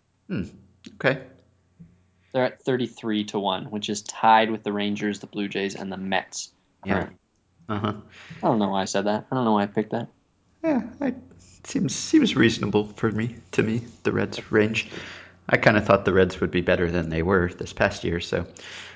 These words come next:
Speaker 1: Um, all right. I'll take Tigers down, I
Speaker 2: Okay.
Speaker 1: think. They're third at ten to one right now,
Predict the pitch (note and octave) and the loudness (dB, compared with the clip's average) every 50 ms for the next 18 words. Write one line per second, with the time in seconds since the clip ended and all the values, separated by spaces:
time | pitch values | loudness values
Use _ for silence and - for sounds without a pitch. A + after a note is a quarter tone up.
0 | - - - - G2+ G#2 G#2 G2+ G2+ G2+ G#2 G#2 G2+ G#2 G#2 G#2 G#2 G#2 E3+ - | -20 -12 -2 2 4 4 6 4 4 2 0 0 -2 -2 -2 -4 -6 -8 -14 -18
1 | _ _ _ _ _ _ _ _ _ _ _ _ _ - - A#2 B2+ A2+ G2 F2+ | _ _ _ _ _ _ _ _ _ _ _ _ _ -6 -2 2 4 6 6 6
2 | F2 F2 F2 F2+ - - - - - - - - - - _ _ _ _ _ _ | 6 6 4 2 2 0 -8 -12 -10 -10 -10 -12 -16 -20 _ _ _ _ _ _
3 | _ _ _ - - - _ _ _ _ _ _ _ _ _ - - C#3 F3 - | _ _ _ -20 -20 -20 _ _ _ _ _ _ _ _ _ -4 -2 -2 -2 -4
4 | - - - - - - - - - - - - _ _ _ _ _ _ _ _ | -2 0 2 2 2 0 -4 -8 -10 -10 -10 -18 _ _ _ _ _ _ _ _
5 | _ _ _ - - - - A2 C3+ E3 D#3+ - F3+ F3 F3+ F3+ - - C3+ D3+ | _ _ _ -14 -8 4 6 6 6 6 6 6 6 6 6 4 4 4 4 4
6 | F3 F#3+ G3 G3 G3 - - - - _ _ _ _ _ - C3+ - A2+ - A#2+ | 4 0 0 -2 -6 -8 -12 -20 -20 _ _ _ _ _ -6 -6 -4 -2 0 0
7 | - - - - _ _ _ - - A2+ A#2 A#2 A2+ A2+ - - - A2+ A2+ B2+ | -2 -2 -4 -14 _ _ _ 2 4 6 8 6 6 4 0 0 4 6 6 8
8 | C#3 C3+ B2 A2 - - - - B2+ B2 A#2+ G#2 G2 G2 C3+ D#3+ D#3 D3+ D3 D3 | 6 6 6 4 2 2 -2 0 0 0 2 0 2 4 4 4 4 4 0 0
9 | D3+ - D3 D3 C#3+ C#3+ C#3+ C#3 C#3+ C#3 C#3+ | 0 0 0 0 0 0 -2 -4 -4 -6 -10